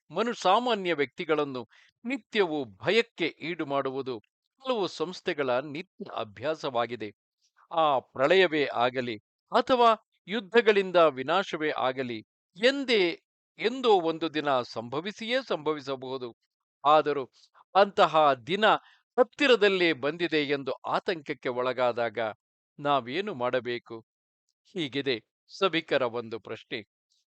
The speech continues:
ಪ್ರಿಯ ಓಶೋ, ಈ ಜಗತ್ತು ಶೀಘ್ರದಲ್ಲಿಯೇ ಅಂತ್ಯವಾಗಲಿದೆ ಎಂಬ, ಅಂತ್ಯವಾಗಲಿದೆ ಎಂದು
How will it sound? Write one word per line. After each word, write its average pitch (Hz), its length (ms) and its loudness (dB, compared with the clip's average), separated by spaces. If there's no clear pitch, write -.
ಪ್ರಿಯ 247 200 6
ಓಶೋ, 208 640 2
ಈ 269 160 4
ಜಗತ್ತು 214 760 2
ಶೀಘ್ರದಲ್ಲಿಯೇ 208 1040 0
ಅಂತ್ಯವಾಗಲಿದೆ 247 1120 -2
ಎಂಬ, 202 500 2
ಅಂತ್ಯವಾಗಲಿದೆ 214 840 4
ಎಂದು 180 460 -2